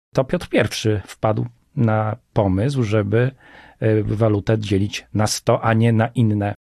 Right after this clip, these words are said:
części, jak to było w całej Europie. Więc póki co złoty, e, w pierwszej Rzeczpospolitej to jest moneta dzieląca się najpierw na trzydzieści groszy, a po tym jak,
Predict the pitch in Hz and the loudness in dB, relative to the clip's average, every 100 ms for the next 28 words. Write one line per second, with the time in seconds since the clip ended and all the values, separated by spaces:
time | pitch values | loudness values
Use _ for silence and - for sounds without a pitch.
0 | - - 90 - 113 - 104 104 101 95 | -6 -2 -2 -2 -4 -2 -2 -2 -4 -6
1 | 95 92 90 175 175 - - 208 185 - | -6 -8 -6 0 0 0 0 0 0 2
2 | 185 151 165 - 156 - - - - - | 2 2 0 0 -2 -2 -10 -20 -12 0
3 | 120 113 - - 156 - 139 127 - 113 | 0 0 -2 -2 -2 2 2 2 0 -4
4 | - 107 110 120 151 147 135 120 120 117 | 0 -2 -2 -2 0 2 2 2 2 2
5 | - 107 104 123 123 120 120 - - 107 | 2 0 2 2 2 0 -2 -16 -8 0
6 | 113 110 113 110 - 104 107 120 120 104 | 2 2 0 -4 -4 0 2 2 0 -2
7 | 104 101 - 101 92 - 98 110 151 - | -4 -6 -6 -6 -8 -8 -4 -2 -2 -4
8 | 220 - - - - - - - - 127 | -10 -10 -14 -14 -2 0 0 -2 -4 2
9 | 127 127 123 - - 117 117 117 104 101 | 4 4 0 -4 0 2 2 2 2 2
10 | 104 107 _ - - | 2 0 _ -14 -4